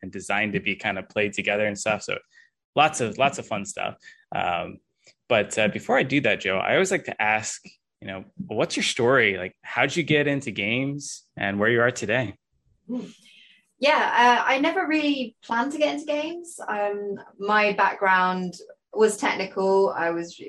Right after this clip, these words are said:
Speaker 2: really into computing, and I studied computer science at university. And I knew that I wanted to get into something that definitely was in the computing area. I also really liked media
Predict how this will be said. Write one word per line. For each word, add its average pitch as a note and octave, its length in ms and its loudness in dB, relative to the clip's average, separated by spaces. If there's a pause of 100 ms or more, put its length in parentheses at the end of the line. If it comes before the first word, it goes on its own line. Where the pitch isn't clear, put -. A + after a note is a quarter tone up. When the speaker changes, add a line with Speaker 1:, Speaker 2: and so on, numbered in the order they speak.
Speaker 2:
really F3+ 260 2
into F3 220 -2
computing, F3 960 -4 (420)
and E3 220 0
I E3 140 0
studied F3 340 -4
computer F#3 300 -10
science - 440 -10
at - 60 -10
university. A#3 880 -6 (320)
And F#3 100 0
I G3 60 4
knew A3 200 4
that G#3+ 120 2
I G3+ 60 2
wanted G#3 320 -2
to G3 100 -10
get - 240 0
into G3 220 -6
something F3+ 460 -6
that - 180 -6 (160)
definitely F3 580 -4
was E3 640 -2 (220)
in F3 260 -2
the E3+ 80 -6
computing - 600 -8
area. D3+ 680 -4 (280)
I F#3+ 180 2
also G#3+ 260 2
really F3+ 220 0
liked D#3+ 340 -4
media F3+ 640 -4